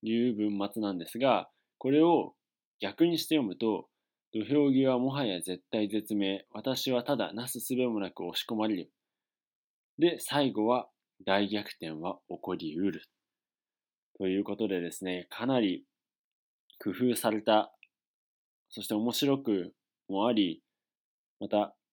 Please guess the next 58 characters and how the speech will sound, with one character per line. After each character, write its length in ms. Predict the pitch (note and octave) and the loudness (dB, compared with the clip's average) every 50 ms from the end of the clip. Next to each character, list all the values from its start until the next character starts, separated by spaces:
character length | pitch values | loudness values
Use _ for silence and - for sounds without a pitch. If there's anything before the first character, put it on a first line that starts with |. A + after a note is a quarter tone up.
| _ | _
ち 80 | - C#3+ | -10 -4
ょ 20 | |
っ 20 | B2 | -2
と 60 | A#2 | 0
元 260 | G2 A#2+ D3+ D#3+ C3+ | 4 4 4 4 4
気 80 | - A2 | 2 -2
の 100 | G2 F#2+ | 0 2
出 120 | A2 B2+ B2 | 2 2 2
る 80 | B2+ | 2
よ 120 | A2+ G2 F2+ | 2 0 0
う 20 | |
な 160 | F2 E2 - - _ _ _ _ _ - - _ _ _ | -2 -6 -8 -12 _ _ _ _ _ -20 -20 _ _ _
広 200 | - - A2 G2 | -4 -2 -2 -2
告 180 | - G2+ - A2+ | -2 -2 0 0
の 100 | A2 G2+ | 0 2
文 180 | G2+ A#2 A#2 G#2 | 2 2 2 2
章 200 | - G2+ F2+ - - | 0 -2 -4 -2 -2
に 200 | A2+ A2+ A2+ G#2 | -2 -2 -2 -2
な 120 | G#2+ G2+ | -4 -6
っ 100 | G2+ - _ _ _ | -6 -8 _ _ _
て 60 | F#2+ | 0
い 120 | F2+ F2+ F2+ | 0 0 0
る 100 | F2+ F#2 | 0 0
よ 160 | F#2+ F#2+ F#2 F2 | 0 2 0 0
う 60 | D#2+ | 0
で 180 | F2+ F#2 F2+ | 0 -2 -2
す。 240 | - - - - - _ _ _ _ _ _ _ _ _ _ _ _ _ _ _ _ _ _ _ _ _ _ _ | -4 -8 -14 -16 -20 _ _ _ _ _ _ _ _ _ _ _ _ _ _ _ _ _ _ _ _ _ _ _
こ 100 | - - | -20 -6
こ 100 | - D#3 D#3+ | 2 4 4
は 80 | D#3 | 6
や 60 | D3+ C#3+ | 4 4
っ 20 | |
ぱ 100 | D3+ D#3 | 4 4
り 60 | C3+ | 4
お 120 | A#2+ A2+ A2+ | 2 2 0
相 160 | - D3 D3 | 0 2 2
撲 140 | D#3 D3+ D3 | 2 2 2
さ 120 | - D#3 | 0 0
ん 160 | D3 D3 D3 | 0 0 0
を 80 | C#3+ C#3 - | -2 -4 -6
使 200 | - - - C#3 | -10 -2 -2 -2
っ 160 | C3+ C3+ - | -2 -2 -4
た 140 | - C#3 B2 | -2 -2 0
り、 260 | A2 F#2+ E2+ - - _ _ _ _ _ _ _ _ _ _ _ _ _ _ _ | 0 -2 -4 -6 -10 _ _ _ _ _ _ _ _ _ _ _ _ _ _ _
こ 520 | - A2 G#2 G2+ G2 G2 G2 F#2+ F#2+ - | -8 -4 -4 -2 -2 -2 -2 -4 -6 -8
う、 380 | _ _ _ _ _ _ _ _ _ | _ _ _ _ _ _ _ _ _
す 200 | - - - G#2+ | -20 -12 -8 -6
る 180 | G#2+ G#2 G2+ | -2 0 0
あ 80 | G#2 A2 | 0 0
た 120 | - A2 | 0 -2
り 120 | F#2+ F2+ F2 | -2 -2 -4
も、 280 | F2+ F2+ E2 - - - | -4 -6 -6 -8 -10 -8
な 160 | - A#2 B2 | -4 -4 -4
ん 80 | A#2 G#2+ | -4 -4
と 100 | - G2 | -4 -4
い 80 | F2 F2 | -4 -4
う 60 | E2 | -4
か、 260 | - E2 D#2 - | -6 -6 -6 -6